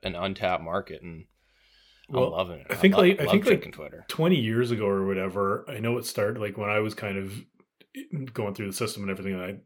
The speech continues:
Speaker 2: like, people would start talking to you about branding yourself, right? And there really wa-, there wasn't the social media at the time, like, like it, at least like there is today. And now I think it's so easy to start to create that brand for yourself. And you start to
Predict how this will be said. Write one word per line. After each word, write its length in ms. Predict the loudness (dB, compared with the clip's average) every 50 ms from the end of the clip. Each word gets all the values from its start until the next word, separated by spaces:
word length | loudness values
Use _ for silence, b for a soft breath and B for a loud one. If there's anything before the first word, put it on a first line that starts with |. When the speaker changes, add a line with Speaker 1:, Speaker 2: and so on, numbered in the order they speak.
| -16 -16 -14 -10
Speaker 2:
like, 140 | -10 -6 -4
people 240 | -4 -2 0 -2
would 100 | -4 -4
start 240 | -2 -2 -2 -2 0
talking 280 | 0 0 0 0 -2 -6
to 100 | -8 -6
you 80 | -4
about 320 | -4 -4 -4 -6 -6 -6 -6
branding 500 | -6 -4 -4 -2 -4 -4 -4 -6 -6 -6
yourself, 480 | -8 -8 -10 -8 -8 -8 -10 -10 -10
right? 280 | -8 -6 -4 -4 -6 -6 b b b b b b b b b b b b
And 440 | -2 0 2 2 2 2 0 0 0
there 80 | 0
really 340 | 4 6 6 6 6 6 2
wa-, 180 | 2 0 -2 2
there 140 | 4 4 6
wasn't 320 | 6 4 4 2 -4 -8
the 60 | -6
social 300 | -4 -4 -4 -4 -4 -6
media 260 | -6 -6 -6 -6 -8
at 120 | -8 -10 -10
the 60 | -12
time, 320 | -10 -10 -10 -12 -14 -16 _ -10
like, 280 | -6 -6 -4 -4 -6 -8
like 200 | -8 -8 -8 -8 -8
it, 120 | -12 -12 -14 -14 -12
at 80 | -10 -10
least 220 | -10 -10 -10 -8
like 160 | -10 -10 -8
there 120 | -8 -8 -8
is 120 | -8 -8
today. 340 | -8 -6 -6 -6 -6 -8 -10 b b b b b b b b b b b -12
And 160 | -10 -6 -4
now 200 | 0 2 4 6
I 60 | 4 4
think 200 | 2 -2 -4 -4
it's 140 | -6 -8
so 320 | -6 -4 -2 -2 -2 -2 -6 -8 -10
easy 640 | -8 -4 0 2 2 2 0 -2 -4 -6 -6 -8 _ _ _ -14
to 140 | -10 -10 -10
start 360 | -8 -8 -6 -4 -4 -4 -6
to 80 | -8 -10
create 420 | -10 -12 -12 -10 -8 -8 -6 -2
that 220 | 0 -2 -2 -2 -4
brand 340 | -6 -4 -2 -2 -4 -4
for 100 | -4 -6 -6
yourself. 560 | -6 -6 -8 -6 -6 -4 -4 -4 -6 -6 -8
And 80 | -10 -10
you 60 | -8
start 260 | -8 -6 -6 -6 -4
to 120 | -6 -8